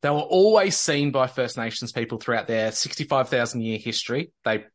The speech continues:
they tell them as they're real physical beings. They've killed them before. There's some association with settlers that saw them in the early eighteen hundreds.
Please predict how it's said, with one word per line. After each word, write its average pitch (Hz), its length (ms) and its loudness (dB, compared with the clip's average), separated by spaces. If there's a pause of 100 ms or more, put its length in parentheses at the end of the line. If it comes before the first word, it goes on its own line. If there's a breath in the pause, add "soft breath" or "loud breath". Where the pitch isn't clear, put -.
they 113 140 0
tell 127 200 -2
them 135 120 2
as 127 100 0
they're 123 160 2
real 135 220 2
physical 143 340 -6
beings. 123 380 -2
They've 117 120 -4
killed 120 300 -4
them 110 100 -4
before. 110 440 -2 (640 soft breath)
There's 127 240 2
some 170 480 4
association 135 800 -2
with 113 80 -6
settlers 123 480 -4
that 107 80 -10
saw 117 240 0
them 113 120 -4
in 110 60 -2
the 110 100 -4
early 113 280 -2
eighteen 107 280 -4
hundreds. 120 440 -4